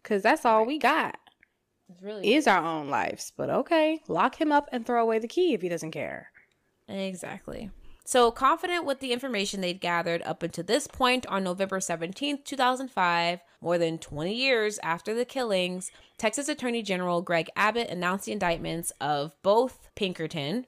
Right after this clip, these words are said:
Speaker 2: Romeo, and Hartsfield, what's his name? Darnell,
Speaker 1: Darnell.
Speaker 2: on five capital murder counts apiece.
Speaker 1: Wow.
Speaker 2: Mm-hmm. I'm really happy about that, too, because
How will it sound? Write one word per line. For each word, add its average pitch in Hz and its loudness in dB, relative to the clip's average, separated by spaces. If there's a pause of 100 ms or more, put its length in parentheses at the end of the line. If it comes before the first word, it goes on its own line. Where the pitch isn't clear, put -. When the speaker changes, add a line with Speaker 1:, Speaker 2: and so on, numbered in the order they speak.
Speaker 2:
Romeo, 143 -6 (320)
and 190 -2
Hartsfield, 175 2 (300)
what's 190 -8
his 214 -8
name? 220 -8 (240)
Darnell, 233 4
Speaker 1:
Darnell. 214 0 (360)
Speaker 2:
on 311 6
five 190 4
capital 175 2
murder 151 -4
counts 123 -12
apiece. - -12 (580)
Speaker 1:
Wow. - -4 (280)
Speaker 2:
Mm-hmm. 95 -4 (500)
I'm 285 0
really 392 2
happy 190 4
about 156 -2
that, 143 -4
too, 143 -4
because 139 -4